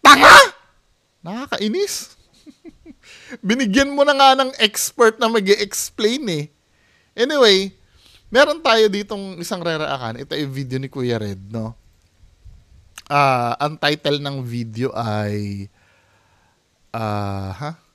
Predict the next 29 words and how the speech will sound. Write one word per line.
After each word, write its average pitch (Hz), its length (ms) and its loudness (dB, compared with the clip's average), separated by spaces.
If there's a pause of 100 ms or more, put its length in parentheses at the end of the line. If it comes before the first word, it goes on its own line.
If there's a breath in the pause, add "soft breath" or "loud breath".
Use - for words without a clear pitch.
(2750)
Gun 175 400 2
Wrong 131 400 -2
Investi-, 131 560 -8 (160)
naiinis 339 720 0
ako 277 80 -6
dyan 269 160 -6
sa 277 80 -8
mga 254 160 -8
gun 180 240 0
wrong, 180 240 -4
gun 143 320 2
wrong 135 240 -4
na 120 80 0
yan. 101 220 -6 (1400)
Parang 294 240 2
ginagawa 254 480 4
na 247 80 0
lang 247 160 0
tanga 226 240 0
yung 226 160 0
mga 220 200 -4
tao 196 200 2
na 196 40 0
kunyari 196 440 2
gun 160 280 0
wrong 165 240 -2
pero 160 200 2
hindi 143 320 0
naman. 123 360 -4